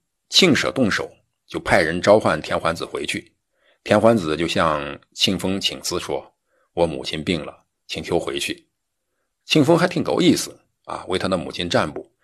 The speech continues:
并把占卜的卦象让田桓子看。田桓子一看说：“这是死的卦象。”捧着龟甲就哭了起来。庆丰于是让田桓子回去。庆慈听到这事儿，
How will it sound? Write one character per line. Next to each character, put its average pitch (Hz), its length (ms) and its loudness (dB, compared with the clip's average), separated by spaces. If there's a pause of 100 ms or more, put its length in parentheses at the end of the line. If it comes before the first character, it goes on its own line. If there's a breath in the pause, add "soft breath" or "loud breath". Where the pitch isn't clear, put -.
(160 soft breath)
并 107 140 2
把 82 120 6
占 110 300 4
卜 76 120 -4
的 73 420 4 (100)
卦 117 220 2
象 120 260 0 (260)
让 80 220 0
田 85 160 -2
桓 95 160 -4
子 78 120 -12
看。 - 200 -4 (640 soft breath)
田 113 180 6
桓 131 160 6
子 92 100 4
一 113 100 4
看 120 220 2
说 73 380 0
：“这 87 100 -4
是 73 360 -4
死 - 220 -4
的 85 100 -8
卦 76 200 -4
象。” - 200 -6 (400)
捧 80 160 -8
着 85 80 0
龟 92 180 2
甲 71 220 -6
就 - 100 -12
哭 - 200 -4
了 - 80 0
起 - 140 -4
来。 - 120 -14 (640)
庆 113 160 2
丰 104 160 2
于 92 140 2
是 85 340 2
让 78 240 2 (800)
田 87 140 0
桓 82 160 -4
子 78 100 -10
回 71 200 -8
去。 - 240 -8 (720)
庆 123 200 6
慈 110 180 4
听 120 160 0
到 107 140 8
这 98 140 4
事 104 120 2
儿， - 260 0